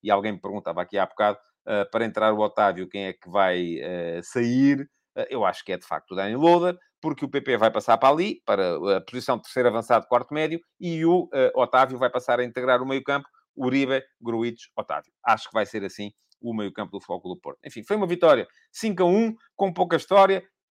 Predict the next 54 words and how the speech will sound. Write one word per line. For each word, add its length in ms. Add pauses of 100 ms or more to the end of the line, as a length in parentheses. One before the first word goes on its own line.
superioridade 720
de, 640
clara 480
no 240
momento 360
de 100
definição 460
do 120
Porto, 360
mas 180
um 80
jogo 200
interessante 400
de 100
seguir 220
por 140
causa 240
da 80
dimensão 540 (260)
estratégica. 800 (480)
Ah, 720
e 100
diz 280
aqui 200
o 80
André 220
Saraiva 340
que 60
Gruitch 340
não 100
tem 120
qualidade 360
para 140
ser 160
ele 140
a 40
pegar 220
no 160
jogo, 460
para 120
ser 180
ele 120
a 40
figura 280
principal. 500
Sim, 140
mas 140
ele 100
não 160
tem 160
que 80
pegar 200
no 120
jogo. 240